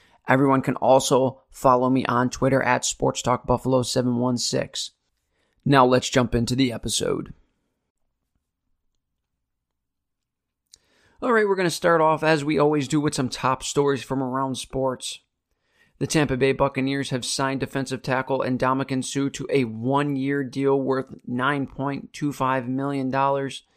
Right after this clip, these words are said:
with incentives that could push the overall value up to ten million dollars.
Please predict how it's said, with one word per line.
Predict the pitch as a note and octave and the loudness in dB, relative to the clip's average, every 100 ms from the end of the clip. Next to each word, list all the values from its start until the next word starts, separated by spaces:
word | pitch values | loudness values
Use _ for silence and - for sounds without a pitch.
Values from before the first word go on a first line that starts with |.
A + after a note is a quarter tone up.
| _ - - _ | _ -20 -20 _
with | C#3+ D3+ | -4 0
incentives | D3 - D3 C#3+ D3 C3 | 0 0 0 0 0 0
that | C#3+ C3+ | 0 -2
could | - B2 | -2 -6
push | - C#3+ - | -2 -2 -2
the | C#3+ | -4
overall | - C3 B2 C3 C3 | 0 0 0 0 2
value | B2+ C3+ B2+ B2+ C3 | 0 -2 -2 -2 -2
up | - A#2+ | -2 -4
to | - B2+ | -4 -4
ten | B2+ - C3 C3+ C#3 | -4 -4 -4 -2 -4
million | A2+ C3+ C3+ C3 | -4 -2 -2 -2
dollars. | B2+ B2+ B2+ A#2 - - | 2 2 2 -2 -8 -16